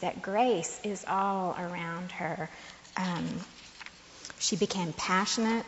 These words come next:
about teaching the world to see God's grace, to receive God's grace. That's something that can happen to each of us when we fall in love with grace. We want to share it. For Mary to share it, uh, it really required sacrifice. She had to pack up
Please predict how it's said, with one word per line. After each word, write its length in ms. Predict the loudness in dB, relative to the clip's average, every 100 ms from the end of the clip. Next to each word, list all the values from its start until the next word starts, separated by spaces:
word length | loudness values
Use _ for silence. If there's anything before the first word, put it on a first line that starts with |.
| -2
about 300 | 2 2 2
teaching 380 | 0 0 2 2
the 100 | 2
world 460 | 2 2 0 -4 -10 -14 -10
to 80 |
see 220 | -6 -2 -2
God's 320 | 0 -2 -6
grace, 500 | -4 -2 -4 -6 -6
to 100 | -4
receive 440 | -4 -2 -4 -4 -4
God's 300 | -6 -6 -6
grace. 320 | -2 -2 -2
That's 300 | 0 -2 -2
something 380 | -2 -2 -2 -4
that 140 | -4
can 100 | -6
happen 420 | -6 -6 -6 -6
to 100 | -6
each 260 | -4 -4 -6
of 100 | -4
us 340 | -2 -2 -4
when 140 | -6 -4
we 80 | -4
fall 320 | 0 0 0
in 100 | -2
love 320 | -2 -2 -6 -14 -14 -8
with 120 | -6
grace. 480 | -2 0 0 0 -2
We 80 | 0
want 200 | 0 0
to 60 | 0
share 400 | -2 0 0 -2
it. 260 | -4 -8 -8 -16 -18 -8
For 120 | -2
Mary 380 | 2 6 6 6
to 80 | 4
share 440 | -4 -2 0 0
it, 160 | -2 -8 -16 -16 -10
uh, 140 | -6
it 140 | -4 2
really 240 | 4 4
required 480 | 2 0 2 4 2
sacrifice. 680 | 0 -2 -4 -4 -2 -2 -2
She 120 | 0
had 180 | 0 0
to 60 |
pack 340 | -2 0 0 0
up 240 | -2 -2